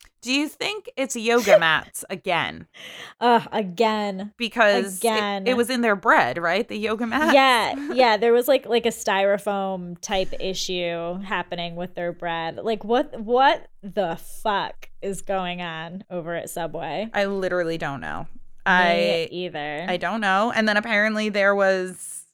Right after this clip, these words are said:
Speaker 1: <laughs> I'm reading the article again. At one point, there was a lawsuit against them because their foot-long subs were eleven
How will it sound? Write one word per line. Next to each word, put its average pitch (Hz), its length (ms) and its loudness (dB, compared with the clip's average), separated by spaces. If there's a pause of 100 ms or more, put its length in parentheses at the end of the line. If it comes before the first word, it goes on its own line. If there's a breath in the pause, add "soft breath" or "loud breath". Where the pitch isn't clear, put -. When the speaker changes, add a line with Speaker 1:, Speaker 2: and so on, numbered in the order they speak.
(180)
Speaker 1:
<laughs> 330 240 -6
I'm 208 320 -2
reading 185 280 -4
the 180 80 0
article 180 340 0
again. 180 380 2
At 170 100 -4
one 185 200 -2
point, 190 180 -4
there 185 80 -2
was 185 100 -6
a 196 60 -4
lawsuit 180 420 2
against 175 280 -4
them 196 140 -4
because 185 360 -2
their 180 320 2 (240)
foot-long 208 520 4
subs 180 480 4
were 185 180 0
eleven 214 520 2